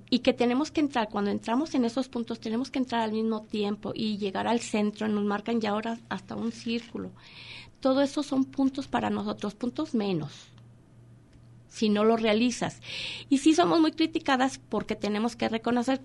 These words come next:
cuando no todos los lienzos tienen las mismas medidas, no están contra-, completamente, este, centrados. Y sí, sí somos muy criticadas por eso. No se me hace justo porque ellos hasta tenían que hacer cuentas pasadas de tanteos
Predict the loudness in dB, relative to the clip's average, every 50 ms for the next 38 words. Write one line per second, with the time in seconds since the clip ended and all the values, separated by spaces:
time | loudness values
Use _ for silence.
0 | -8 -2 0 2 4 6 6 6 4 4 4 2 0 0 -2 -4 -4 -2 -2 -2
1 | -2 0 0 -2 0 0 -2 -4 -4 -2 -2 0 0 2 0 0 0 0 2 2
2 | 2 2 4 4 4 2 2 2 0 -2 -2 -2 -4 -6 -6 -10 -14 -20 -16 -6
3 | -2 2 4 4 4 6 6 4 4 2 0 0 0 0 0 0 -2 -2 -2 -2
4 | -6 -6 -6 -10 -16 -8 -6 -6 -2 0 0 -2 0 0 0 0 2 0 0 0
5 | 0 2 2 2 2 0 -6 -14 -8 -4 -4 -4 -4 -6 -4 -4 -2 0 2 0
6 | 0 0 2 2 4 4 4 2 0 -2 -6 -16 -18 -16 -14 -14 -12 -12 -12 -12
7 | -12 -12 -14 -16 -18 -10 0 2 2 4 6 4 6 4 4 4 6 6 8 8
8 | 10 10 8 8 6 -2 0 0 -2 0 2 4 6 6 4 4 6 6 6 6
9 | 6 4 2 -2 -2 -6 -8 -8 -8 -8 -8 -6 0 4 4 4 6 6 6 6
10 | 6 6 6 6 6 6 6 4 4 4 2 6 6 6 4 6 4 4 4 6
11 | 4 4 4 4 2 2 2 2 2 2 4 4 6 6 4 2 2 0 2 2
12 | 4 2 2 4 4 4 6 6 4 4 2 0 0 -2 -6 -2 -2 -2 -2 0
13 | 0 0 0 2 0 2 2 2 0 0 -2 -2 0 0 -2 -2 0 0 0 2
14 | 2 0 0 -4 -8